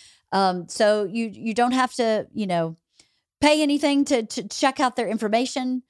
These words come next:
Um, this was not an ad campaign for them to get clients, although I'm sure they would love them. This was just Susie being generous with her time and sharing her expertise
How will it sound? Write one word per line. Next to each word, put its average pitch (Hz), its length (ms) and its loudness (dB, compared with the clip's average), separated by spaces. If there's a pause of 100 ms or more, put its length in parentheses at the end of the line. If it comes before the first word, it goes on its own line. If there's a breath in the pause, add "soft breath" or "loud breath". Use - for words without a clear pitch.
(340 soft breath)
Um, 196 360 2
this 233 160 0
was 202 200 -2
not 240 520 2
an 226 160 0
ad 240 260 0
campaign 302 420 2
for 320 80 -4
them 294 200 2
to 285 60 -4
get 269 240 0
clients, 320 600 0
although 262 240 0
I'm 269 100 0
sure 302 140 -4
they 269 100 2
would 240 160 -4
love 269 200 0
them. 233 240 -2 (340)
This 285 160 2
was 294 140 0
just 262 240 -4
Susie 269 320 2
being 233 260 -2
generous 247 400 0
with 240 100 -4
her 226 120 -2
time 196 560 -2 (320)
and 214 120 -2
sharing 226 360 0
her 233 120 -2
expertise 196 800 -4